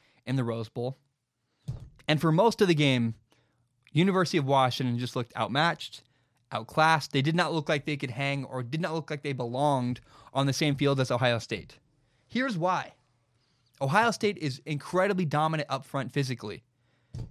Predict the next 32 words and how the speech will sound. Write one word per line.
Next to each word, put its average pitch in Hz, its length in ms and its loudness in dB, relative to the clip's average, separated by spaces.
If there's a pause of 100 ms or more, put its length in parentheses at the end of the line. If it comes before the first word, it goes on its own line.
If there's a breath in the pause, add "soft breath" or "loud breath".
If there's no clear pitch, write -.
(160)
And 123 320 0 (240)
if 127 100 -6
you 147 80 2
watch 214 360 2 (180)
the 135 140 0
way 151 240 4
Ohio 143 240 2
State 147 280 -2
played 143 160 0
and 139 80 -4
then 127 100 -2
watch 127 280 -4
the 139 80 -4
way 123 340 -4 (320 soft breath)
Jake 151 200 0
Browning 139 320 0
played, 113 280 -4
the 120 100 -4
Washington, 127 480 -2 (240)
uh, 120 160 -4
the 123 140 -4
University 147 320 2
of 131 40 -2
Washington 139 340 -2
quarterback, 107 360 -8 (340 loud breath)
Ohio 202 260 4
State's 247 220 -2
quarterback, 185 380 2
Dwayne 156 240 -2
Haskins, 139 460 -2
had 123 240 -4
time 160 540 -6